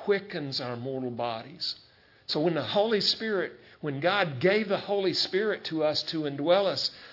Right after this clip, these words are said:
that Holy Spirit has freed us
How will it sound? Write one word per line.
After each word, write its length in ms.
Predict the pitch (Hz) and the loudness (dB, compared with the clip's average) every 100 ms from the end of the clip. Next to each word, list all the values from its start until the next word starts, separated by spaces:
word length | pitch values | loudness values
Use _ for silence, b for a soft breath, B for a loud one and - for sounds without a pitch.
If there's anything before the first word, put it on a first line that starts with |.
| - | 0
that 180 | 170 - | 0 0
Holy 380 | - 202 202 | -2 2 4
Spirit 540 | - - 196 208 156 - B B | 4 2 2 2 0 -4 B B
has 280 | - 165 - | -2 0 0
freed 540 | - 170 165 226 247 | -2 2 4 4 6
us 560 | 226 147 - - - | 4 4 -2 -2 0